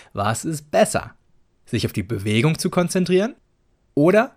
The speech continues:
eine gute Mind-Muscle-Connection aufzubauen? Die Antwort hängt davon ab,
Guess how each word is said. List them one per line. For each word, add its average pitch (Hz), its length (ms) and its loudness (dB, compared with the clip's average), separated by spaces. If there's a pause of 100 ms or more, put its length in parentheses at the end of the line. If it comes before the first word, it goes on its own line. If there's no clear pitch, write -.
(180)
eine 120 220 0
gute 156 320 -2
Mind-Muscle-Connection 127 1080 0
aufzubauen? 87 580 -10 (920)
Die 123 100 -2
Antwort 175 520 -6 (180)
hängt 127 240 -2
davon 107 260 -4
ab, 180 240 -6